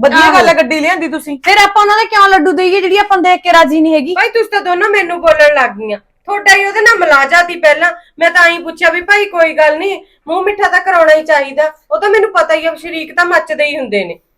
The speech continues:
Speaker 1: ਮੂੰਹ ਤਾਂ ਮਿੱਠਾ ਕਰਾਇਆ ਹੀ ਤੀ ਮਾਂ, ਜਿੱਦਾਂ ਦੀ ਆਪਾਂ ਲਿਆਂਦੀ ਹੈ ਨਾ ਗੱਡੀ। ਆਹ ਸਾਰਾ ਗਵਾਂਢ ਮੱਚਿਆ ਪਿਆ ਹੈ। ਸਾਰੇ ਬੁਲਾਉਣੋਂ ਹੀ ਹਟ ਰਹੇ ਨੇ ਆਪਾਂ ਨੂੰ।
Speaker 2: ਨਹੀਂ ਫਿਰ ਨਾ ਬੁਲਾਉਣ ਦੇ ਅੜੀਏ, ਆਪਾਂ ਕੀ ਟਿੰਡੀਆਂ ਲੈਣੀਆਂ ਲੋਕਾਂ ਤੋਂ?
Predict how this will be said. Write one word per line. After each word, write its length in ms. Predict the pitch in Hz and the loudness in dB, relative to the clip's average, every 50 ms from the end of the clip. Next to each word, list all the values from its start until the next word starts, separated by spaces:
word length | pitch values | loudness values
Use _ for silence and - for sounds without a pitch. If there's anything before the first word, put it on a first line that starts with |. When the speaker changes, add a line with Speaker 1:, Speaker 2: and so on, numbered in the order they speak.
| _ _ _ _ _ _ 262 | _ _ _ _ _ _ -8
Speaker 1:
ਮੂੰਹ 180 | 262 277 277 | -6 -4 -2
ਤਾਂ 100 | 302 320 | 0 -2
ਮਿੱਠਾ 240 | 320 330 339 339 311 | -2 -2 -6 -6 -4
ਕਰਾਇਆ 400 | 311 302 277 269 262 262 254 254 | -2 0 2 2 2 2 2 2
ਹੀ 100 | 247 240 | 2 0
ਤੀ 160 | 233 - 226 | 0 -2 -8
ਮਾਂ, 180 | 202 214 233 233 - _ _ _ _ _ - | -10 -8 -10 -10 -12 _ _ _ _ _ -12
ਜਿੱਦਾਂ 300 | 185 240 220 190 247 247 | -10 -8 -4 -2 0 0
ਦੀ 120 | 254 254 | 2 2
ਆਪਾਂ 240 | 262 262 262 262 262 | 0 0 2 0 0
ਲਿਆਂਦੀ 280 | 269 302 311 277 262 262 | 0 0 -4 -4 -4 -4
ਹੈ 40 | |
ਨਾ 100 | 269 302 | -4 -2
ਗੱਡੀ। 400 | 294 254 269 220 208 247 240 233 _ _ _ _ 247 | -2 0 0 0 -2 -6 -10 -12 _ _ _ _ -4
ਆਹ 100 | 277 285 | -4 -2
ਸਾਰਾ 340 | 277 - 254 233 240 285 311 | -2 0 2 2 2 2 2
ਗਵਾਂਢ 320 | 285 285 277 277 294 320 | 0 0 -2 -2 -2 -2
ਮੱਚਿਆ 320 | 311 294 285 - 269 262 | -4 -6 -4 0 0 0
ਪਿਆ 220 | 262 262 233 214 226 | 2 2 0 0 -2
ਹੈ। 180 | 247 - _ _ _ _ _ _ | -4 -6 _ _ _ _ _ _
ਸਾਰੇ 640 | - - 320 285 285 285 294 330 370 370 381 415 440 | -4 0 2 2 4 4 4 4 2 2 0 0 -2
ਬੁਲਾਉਣੋਂ 460 | 453 349 285 320 320 330 330 330 339 339 | -2 0 2 4 4 6 4 4 4 2
ਹੀ 100 | 349 339 | 0 0
ਹਟ 200 | 339 302 262 330 | 0 0 0 0
ਰਹੇ 100 | 359 381 | -2 0
ਨੇ 100 | 440 440 | 0 -2
ਆਪਾਂ 240 | 440 453 440 427 | 0 0 0 0
ਨੂੰ। 160 | 415 392 359 - _ _ _ _ - | 0 -2 -6 -10 _ _ _ _ -2
Speaker 2:
ਨਹੀਂ 120 | 359 370 | -2 0
ਫਿਰ 180 | 320 403 381 359 | 2 2 0 2
ਨਾ 220 | 349 349 349 349 | 2 2 2 2
ਬੁਲਾਉਣ 300 | 311 330 330 330 330 330 | 2 2 2 2 2 2
ਦੇ 120 | 294 370 359 | 0 0 0
ਅੜੀਏ, 220 | 349 330 294 320 | 0 0 0 2
ਆਪਾਂ 220 | 320 311 - 330 | 0 0 0 -2
ਕੀ 120 | 311 302 277 | -4 -4 -4
ਟਿੰਡੀਆਂ 360 | 269 311 285 254 262 330 403 | -4 -2 -2 -2 0 0 0
ਲੈਣੀਆਂ 300 | 440 427 403 381 359 349 | 0 0 0 0 0 0
ਲੋਕਾਂ 320 | 330 320 311 311 294 285 | 2 0 0 0 -2 -6
ਤੋਂ? 160 | 254 226 202 | -6 -8 -10